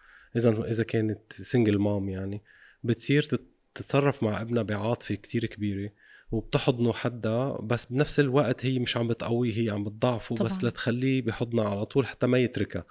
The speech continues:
Speaker 2: مم.
Speaker 1: يعني بيكون عندها شعور إنه أنا إذا زوجي تركني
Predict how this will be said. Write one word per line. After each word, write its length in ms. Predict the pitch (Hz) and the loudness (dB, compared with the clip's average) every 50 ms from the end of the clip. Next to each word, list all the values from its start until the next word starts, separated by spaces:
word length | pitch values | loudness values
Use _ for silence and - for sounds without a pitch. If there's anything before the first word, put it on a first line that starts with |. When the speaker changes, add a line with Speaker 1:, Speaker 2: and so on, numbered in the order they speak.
| - - - | -18 -12 -8
Speaker 2:
مم. 120 | 196 190 170 | -8 -4 0
Speaker 1:
يعني 120 | 110 110 110 | 2 2 2
بيكون 280 | 110 113 - 131 120 | 0 2 2 4 4
عندها 260 | 123 127 135 123 117 110 | 4 4 4 2 2 2
شعور 380 | - 117 117 120 120 113 101 | 2 2 2 2 2 0 0
إنه 300 | 110 113 113 113 98 117 | 0 0 0 0 2 2
أنا 180 | 123 117 107 113 | 0 0 0 -2
إذا 180 | 107 110 110 | -2 -2 -2
زوجي 440 | 104 101 120 127 123 113 107 110 104 | 0 2 2 2 2 0 0 -2 -2
تركني 580 | 104 - 110 117 123 - - - 98 101 117 | -2 -2 0 0 0 -2 -2 -4 -4 -4 -4